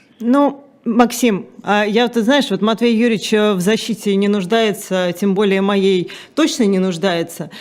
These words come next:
но я просто не могу, э, не рассказать очень коротко историю, которую я услышала собственными ушами, а, на днях, как разговаривала пара в общественном транспорте. И, а, мужчина женщине,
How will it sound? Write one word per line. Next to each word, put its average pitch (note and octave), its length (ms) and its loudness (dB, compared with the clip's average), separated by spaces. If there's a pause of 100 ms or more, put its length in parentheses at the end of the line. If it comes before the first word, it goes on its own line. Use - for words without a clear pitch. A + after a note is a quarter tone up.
(200)
но G3+ 460 2
я G#3+ 220 2
просто A3 280 0
не A3 120 4
могу, G#3+ 580 2
э, F3 540 0
не G3+ 260 2
рассказать G3 640 0
очень F#3 320 0
коротко F3+ 420 -2
историю, F3+ 380 0
которую F3 340 -4
я F3 100 2
услышала F3 440 -2
собственными E3+ 680 -2
ушами, D#3+ 640 -4 (260)
а, E3+ 320 -4
на F3 160 -2
днях, A3+ 420 -2 (360)
как G3 320 -2
разговаривала G3 800 0
пара E3 560 -4 (720)
в G3 60 -2
общественном G#3 420 0
транспорте. E3+ 680 -10 (560)
И, F#3+ 400 2 (320)
а, E3 420 -2
мужчина G3+ 600 0
женщине, E3 720 -2